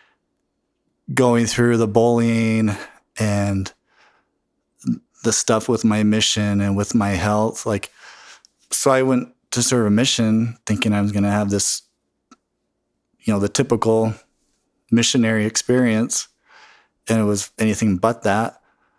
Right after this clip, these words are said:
And, um, I, you know, I, I think I really started to feel like God had abandoned me at that point in my life. So, and, and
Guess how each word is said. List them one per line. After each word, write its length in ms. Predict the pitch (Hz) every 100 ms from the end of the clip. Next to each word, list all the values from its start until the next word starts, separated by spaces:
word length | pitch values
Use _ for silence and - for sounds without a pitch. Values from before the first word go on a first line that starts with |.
| _ _ _ _ _
And, 680 | 117 113 113 110 110 107 107
um, 600 | - 117 110 107 104 104
I, 100 | 113 113 - _ _
you 80 | 120
know, 120 | 107 104 _ -
I, 60 | 120
I 60 |
think 320 | 110 - 127 123
I 40 |
really 280 | 117 117 113
started 340 | - 113 107
to 80 | 107
feel 160 | - 110
like 160 | 101
God 300 | 101 104 107
had 120 | 98
abandoned 500 | 95 85 101 104 92
me 220 | - 117 110 _ _ _ _ _ _ -
at 120 | 95
that 180 | - -
point 320 | - - - _ _ -
in 60 | 107
my 120 | -
life. 380 | 67 67 - - _ _ _ _ _ _ _ _ _ _
So, 460 | - - - 143 127 127 _ _ _ _ _
and, 220 | - 107 -
and 260 | 104 -